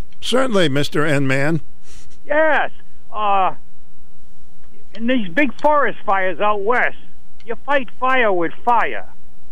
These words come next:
Speaker 2: Okay?
Speaker 1: I'm listening.
Speaker 2: So, therefore, if they're sending poison through that tunnel, we should reverse the charges and send carbon monoxide the other way and kill the cockroaches.
Speaker 1: Hmm.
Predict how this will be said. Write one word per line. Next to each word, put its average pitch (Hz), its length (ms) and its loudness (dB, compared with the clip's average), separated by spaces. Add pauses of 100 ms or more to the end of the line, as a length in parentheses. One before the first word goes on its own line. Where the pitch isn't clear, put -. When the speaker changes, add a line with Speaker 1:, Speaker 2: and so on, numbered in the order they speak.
(280)
Speaker 2:
Okay? 247 560 0 (1200)
Speaker 1:
I'm 135 160 0
listening. 151 440 2
Speaker 2:
So, 233 360 2 (320)
therefore, 220 840 0 (140)
if 185 220 -4
they're 262 260 0
sending 240 440 0
poison 233 520 2
through 226 180 0
that 214 280 2
tunnel, 180 420 2 (880)
we 143 140 -2
should 160 220 0
reverse 165 500 2
the 190 100 -2
charges 220 640 0 (680)
and 151 200 -4
send 208 200 0
carbon 247 380 0
monoxide 240 760 0
the 202 240 0
other 226 240 2
way 175 260 0
and 143 160 -4
kill 254 220 0
the 208 140 -2
cockroaches. 151 840 -2
Speaker 1:
Hmm. 160 720 0